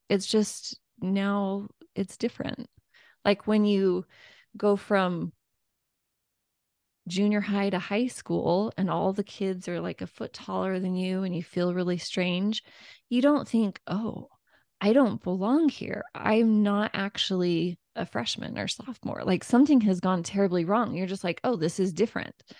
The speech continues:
I need to get used to how this feels now." Kind of bringing that mindset in, right? Instead of, like, "This feels strange, therefore there's a problem."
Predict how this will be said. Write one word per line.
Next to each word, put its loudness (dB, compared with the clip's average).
I 0
need 4
to 2
get 4
used 2
to -2
how -2
this -4
feels -8
now." -6
Kind 2
of 0
bringing 0
that 0
mindset -4
in, -8
right? 2
Instead -2
of, -2
like, -2
"This 0
feels 2
strange, -2
therefore 0
there's 0
a -4
problem." -4